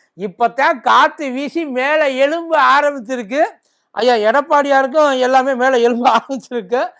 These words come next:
போக, போக, போக. ஆனா இது வந்து உண்மையிலே ஒரு, அ, போனஸ் டானிக் மாதிரி தான் ஐயா ஓ பி எஸ்க்கு. ஒண்ணுமே இல்லாம இருந்த ஒரு கையில ஏதோ ஒரு ஆயுதம் இப்ப கையில சிக்கியிருக்கு, என்ன பண்ண போற? ஆனா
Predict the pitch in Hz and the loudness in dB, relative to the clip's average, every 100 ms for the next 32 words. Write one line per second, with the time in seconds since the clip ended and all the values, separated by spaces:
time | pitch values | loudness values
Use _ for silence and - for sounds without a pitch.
0 | _ _ _ - 285 269 196 247 285 247 | _ _ _ 0 2 2 2 2 4 4
1 | 254 269 302 403 - - 240 277 247 302 | 2 2 4 2 -2 -4 0 0 -2 -2
2 | 349 302 320 349 277 277 294 311 269 240 | 0 0 0 -2 -2 0 4 4 4 4
3 | 233 208 170 139 _ _ _ 170 180 170 | 2 2 0 -4 _ _ _ -2 0 0
4 | 151 233 311 311 269 247 170 202 262 294 | 2 4 6 4 0 -2 0 2 2 0
5 | 202 208 190 170 175 - 156 175 165 185 | -6 -4 -4 -4 -6 -6 -4 -2 0 -2
6 | 190 170 156 127 - _ _ _ 175 220 | -6 -8 -8 -16 -20 _ _ _ -4 -2
7 | 254 269 330 285 285 302 294 277 262 254 | 0 2 2 2 0 0 0 -2 0 -2
8 | 220 233 240 302 466 - _ - 269 349 | 0 -2 2 2 0 -4 _ -2 2 6
9 | 359 330 294 302 294 302 285 262 285 269 | 6 6 6 4 4 2 0 -2 0 -2
10 | 233 196 247 208 269 381 _ _ 247 285 | -4 -8 -6 -2 -2 -2 _ _ -2 0
11 | 277 254 214 202 190 208 311 302 | 0 -2 -2 -2 0 2 4 4